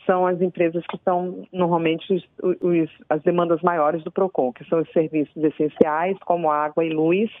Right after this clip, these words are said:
e os assuntos financeiros, serviços financeiros, bancos, cartão de crédito, financeiras. Esse mutirão de renegociação de dívida é diferente desse feirão que o Serasa e outros órgãos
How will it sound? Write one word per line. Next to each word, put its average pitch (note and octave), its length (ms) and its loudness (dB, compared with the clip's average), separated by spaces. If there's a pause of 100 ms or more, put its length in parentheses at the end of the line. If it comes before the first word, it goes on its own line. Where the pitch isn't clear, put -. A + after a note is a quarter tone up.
(140)
e A3 340 2 (320)
os G3+ 200 2
assuntos F#3 480 -2
financeiros, G3 460 0
serviços E3+ 360 -2
financeiros, F#3 520 -2
bancos, F3 520 0
cartão - 260 -6
de D3+ 120 -10
crédito, E3+ 600 0
financeiras. E3 800 0 (120)
Esse G#3 240 0
mutirão E3 580 2
de C#3 120 -8
renegociação C3+ 880 0
de B2 140 -6
dívida C#3+ 580 2 (480)
é F#3 120 2
diferente G3+ 760 2
desse G#3 240 0
feirão A3+ 520 4
que G#3 100 0
o F#3 100 0
Serasa E3 560 2
e E3+ 120 2
outros E3 320 2
órgãos D#3+ 340 2